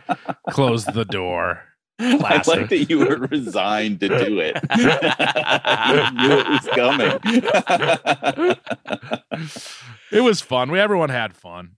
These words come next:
Speaker 1: And then
Speaker 2: Sure.
Speaker 1: they let me out the next morning, and it was, it was great.
Speaker 3: <laughs>
Speaker 2: I really longed for that sort of relationship. I didn't play any sports, but I would have loved some good nature, like,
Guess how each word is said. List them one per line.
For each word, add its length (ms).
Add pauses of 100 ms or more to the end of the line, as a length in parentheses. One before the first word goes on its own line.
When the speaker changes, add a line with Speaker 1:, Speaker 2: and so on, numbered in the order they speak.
(180)
Speaker 1:
And 160
then 100
Speaker 2:
Sure. 80
Speaker 1:
they 80
let 180
me 80
out 140
the 60
next 260
morning, 480
and 140
it 40
was, 180 (140)
it 60
was 140
great. 240
Speaker 3:
<laughs> 1500
Speaker 2:
I 100
really 320
longed 520
for 200
that 280
sort 420
of 180
relationship. 1000
I 120
didn't 260
play 280
any 180
sports, 580
but 120
I 140
would 140
have 160
loved 320
some 300
good 300
nature, 600
like, 300